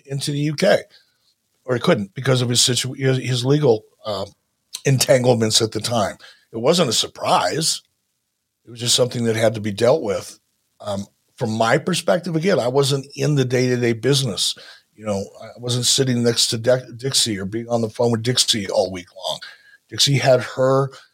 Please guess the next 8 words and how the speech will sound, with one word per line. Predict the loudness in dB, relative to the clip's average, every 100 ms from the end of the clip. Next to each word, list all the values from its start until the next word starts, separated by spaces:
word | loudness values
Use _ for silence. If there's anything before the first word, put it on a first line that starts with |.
| _
challenges | -2 2 2 2 2 0 0
and | 0
issues, | 0 2 2 2 0 0
and | -2 -4 -10 _ _ _ _ _ _ _ _ _ _ -2
I | 0
did | 2 2
my | 2
thing. | 0 -2 -6 -8